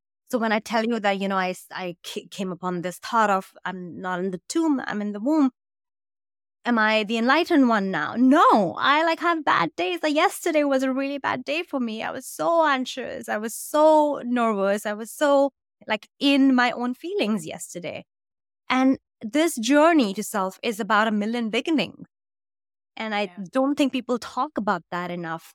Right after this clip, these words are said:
Speaker 1: that we can begin again. We have such a culture of, "We did it one time and we failed.
Speaker 2: Yeah.
Speaker 1: So we can't do it again."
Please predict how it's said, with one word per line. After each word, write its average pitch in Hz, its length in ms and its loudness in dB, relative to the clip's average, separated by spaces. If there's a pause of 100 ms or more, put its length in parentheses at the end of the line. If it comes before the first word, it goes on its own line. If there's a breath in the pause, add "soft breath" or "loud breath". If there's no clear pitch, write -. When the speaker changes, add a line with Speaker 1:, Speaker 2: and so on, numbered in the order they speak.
Speaker 1:
that 202 240 -6 (420)
we 254 200 -2
can 294 240 4
begin 233 560 2
again. 202 880 -2 (520)
We 233 100 -2
have 262 180 0
such 311 220 -4
a 311 40 -2 (120)
culture 254 480 0
of, 208 400 0 (360)
"We 202 140 -6
did 208 160 -2
it 240 100 0
one 220 220 2
time 214 220 -2
and 190 100 -4
we 175 80 -4
failed. 160 600 -12 (580)
Speaker 2:
Yeah. 160 120 -10
Speaker 1:
So 208 100 -4
we 202 100 -2
can't 185 220 -8
do 175 140 -2
it 175 80 -2
again." 165 380 -8